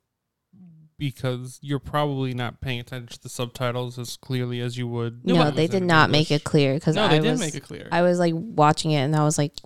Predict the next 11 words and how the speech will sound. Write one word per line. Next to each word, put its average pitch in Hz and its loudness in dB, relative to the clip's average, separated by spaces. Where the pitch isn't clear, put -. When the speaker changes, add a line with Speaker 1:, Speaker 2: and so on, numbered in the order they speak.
Speaker 3:
"Wait, 143 -4
who 156 -2
is 190 2
this? 220 -4
Speaker 2:
Yeah. 170 -2
Speaker 3:
What's 151 -2
that?" 240 0
And 180 2
I 170 4
was 170 2
like, 170 -2